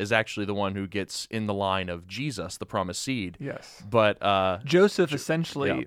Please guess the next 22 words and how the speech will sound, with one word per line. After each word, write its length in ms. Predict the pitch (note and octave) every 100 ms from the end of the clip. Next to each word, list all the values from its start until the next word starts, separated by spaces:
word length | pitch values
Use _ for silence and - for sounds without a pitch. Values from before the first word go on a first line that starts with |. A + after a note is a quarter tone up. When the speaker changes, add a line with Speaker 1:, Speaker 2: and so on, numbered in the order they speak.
| -
Speaker 2:
makes 380 | C#3 C#3+ C#3+ -
sure 140 | C3
it 60 | A#2+
happens. 640 | A#2 A2 - - - -
Speaker 1:
Oh, 400 | _ _ _ -
yeah. 60 | C#3+
Speaker 2:
Joseph 580 | F3 F3 G3 D#3+ -
is 180 | - C#3+
the 100 | D3
one, 600 | C#3+ C#3+ C3+ C3+ C3+ B2+ -
without 540 | D3+ D3 E3 F3 F#3+ D3+
Joseph's 840 | - D#3 D3+ D3+ C3+ - - - -
faithfulness 840 | - - D3 D3 - E3+ D#3 D#3+ -
and 160 | F2+
Speaker 1:
Mm-hmm. 120 | E2+ D3
Speaker 2:
agency, 760 | C#3+ C#3+ D3 - D3 C3+ B2+ - _ - - _ -
um, 640 | C3 B2 A#2+ A2+ A#2 A2 -
and 320 | B2+ A#2+ A#2
faithfulness 380 | - D3 D3 C3
to 180 | - D#3+
God, 420 | D3 D3 C3 G#2+
Speaker 1:
Right. 260 | G2 F2+